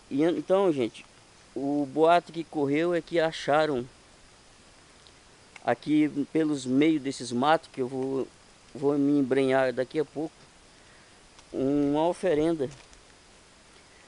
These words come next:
ou seja, uma bruxaria voltada a, oferecida a, a, a Satanás para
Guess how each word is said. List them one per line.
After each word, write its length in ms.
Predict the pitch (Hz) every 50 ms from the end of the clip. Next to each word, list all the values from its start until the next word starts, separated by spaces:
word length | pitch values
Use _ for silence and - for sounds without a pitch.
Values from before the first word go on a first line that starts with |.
| - - - -
ou 160 | - 135 139
seja, 300 | - - 147 143 131 139
uma 100 | 135 139
bruxaria 680 | 135 139 160 156 - - 165 131 131 143 160 170 156 147 - - - - - - -
voltada 720 | 135 151 151 160 160 151 - 139 143 156 160 156 170 165 - - - - - - - - - - - - - - - - - - - - - - - - - - - -
a, 460 | - 127 131 135 135 135 135 135 127 - - - - - - - - - - - - - - - - - - - - - - - - - - - - - -
oferecida 1120 | 139 147 - - 170 160 156 165 156 - 170 170 170 165 175 160 156 151 147 127 127 120 - - - -
a, 280 | - 98 117 135 131 - - -
a, 100 | 123 127
a 40 | 123
Satanás 640 | - - 135 - 135 120 127 135 147 160 156 -
para 380 | - - 131 139 143 156 170